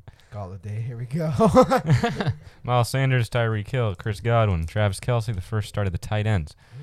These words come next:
Speaker 1: Ooh, wow.
Speaker 2: Austin Eckler, there goes Lamar. I was
Speaker 1: There you go.
Speaker 2: honestly hoping on picking him up, not gonna lie.
Speaker 1: Oh my
Speaker 2: There
Speaker 1: gosh.
Speaker 2: goes Mahomes, <laughs> Mike Evans, and back to Weah.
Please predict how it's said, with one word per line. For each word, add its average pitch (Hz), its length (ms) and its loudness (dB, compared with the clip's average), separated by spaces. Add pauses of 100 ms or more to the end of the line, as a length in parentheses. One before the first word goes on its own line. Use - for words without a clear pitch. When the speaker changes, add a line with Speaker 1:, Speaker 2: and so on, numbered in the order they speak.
(160)
Speaker 1:
Ooh, - 40 -12
wow. 113 80 0
Speaker 2:
Austin 110 280 0
Eckler, 101 460 0
there 92 160 0
goes 104 220 2
Lamar. 95 400 -2
I 82 60 -2
was - 20 2
Speaker 1:
There - 20 -
you 90 60 0
go. 101 60 2
Speaker 2:
honestly 131 300 2
hoping 120 220 2
on 107 100 -2
picking 110 240 -8
him 98 100 -2
up, 87 200 -4
not 87 200 -6
gonna 82 140 -6
lie. 104 140 -2 (240)
Speaker 1:
Oh 135 80 -14
my 120 240 -14
Speaker 2:
There 123 180 4
Speaker 1:
gosh. 117 40 -4
Speaker 2:
goes 135 140 6
Mahomes, 127 680 6
<laughs> 143 80 4
Mike 123 220 2
Evans, 107 380 2
and 92 100 -8
back 101 220 -4
to 98 100 -12
Weah. 92 300 -4